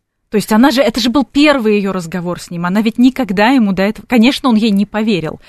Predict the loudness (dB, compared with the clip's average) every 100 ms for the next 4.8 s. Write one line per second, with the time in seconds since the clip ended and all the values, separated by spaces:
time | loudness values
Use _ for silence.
0 | -16 -4 0 0 0 -2 2 2 4 2
1 | 2 2 2 2 2 2 -2 0 2 4
2 | 4 4 2 0 -4 -8 -4 -4 -6 -20
3 | -20 -14 -8 -8 -6 -4 -2 0 -2 0
4 | -2 0 -2 2 4 4 0 -14